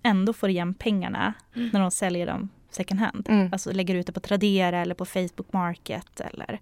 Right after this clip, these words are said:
Speaker 3: Mm. Det var väl just därför som vi också kom in på vintage, i och med att först så började vi med det här, bara, men vi köper bara second hand. Och sen så märkte vi att bara, men det är, det är ju ingen, det är ingen challenge i det.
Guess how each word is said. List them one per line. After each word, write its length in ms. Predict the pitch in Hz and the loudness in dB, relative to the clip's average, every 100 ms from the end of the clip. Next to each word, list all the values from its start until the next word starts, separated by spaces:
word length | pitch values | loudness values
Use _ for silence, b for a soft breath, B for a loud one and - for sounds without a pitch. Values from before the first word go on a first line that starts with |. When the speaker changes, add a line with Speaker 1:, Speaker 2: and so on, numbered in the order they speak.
| b | b
Speaker 3:
Mm. 260 | 202 196 214 _ _ _ _ B B B B | -2 -2 -4 _ _ _ _ B B B B
Det 120 | 233 | 2
var 120 | 233 | 2
väl 160 | 240 262 | 4 2
just 200 | 196 - | 2 6
därför 260 | 175 170 | 4 4
som 280 | 170 180 180 | 0 2 4
vi 180 | 175 175 | 6 4
också 460 | 165 - 170 160 156 | 2 2 4 6 4
kom 220 | 175 160 | 2 2
in 180 | 190 214 | 4 2
på 240 | - 175 | 4 4
vintage, 560 | 151 165 156 190 196 190 | 4 2 0 0 0 2
i 120 | 170 | 4
och 40 | |
med 140 | 165 160 | 4 2
att 180 | - - - | 0 -10 -2
först 200 | 226 - | -2 0
så 80 | 208 | 0
började 420 | 196 185 156 175 | 4 6 8 6
vi 160 | 180 - - | 2 -2 -18
med 340 | - 180 165 156 | -6 2 4 4
det 60 | |
här, 140 | 147 151 | 4 4
bara, 180 | 165 165 | 4 6
men 160 | 175 | 6
vi 100 | 185 | 4
köper 300 | - 185 - | 2 0 0
bara 420 | 180 185 147 151 | 4 6 6 0
second 320 | 160 156 156 143 | -2 -2 0 0
hand. 340 | 143 160 190 - _ _ _ | 0 -2 -6 -12 _ _ _
Och 140 | - 175 | -4 2
sen 200 | 165 160 | 2 2
så 280 | - 185 - | 4 4 4
märkte 300 | 180 170 - | 4 2 2
vi 40 | 156 | -2
att 140 | - | 0
bara, 180 | 170 165 | 2 4
men 220 | 160 160 | 4 4
det 100 | 170 | 4
är, 240 | 170 185 | 4 2
det 220 | 170 - 233 | 0 0 0
är 40 | |
ju 40 | 233 | 0
ingen, 440 | 185 82 95 - | -2 -2 -4 -2
det 60 | 190 | 2
är 20 | |
ingen 160 | 220 - | 2 0
challenge 420 | - 156 139 156 160 | -2 -2 -2 -4 0
i 40 | |
det. 160 | 180 | 0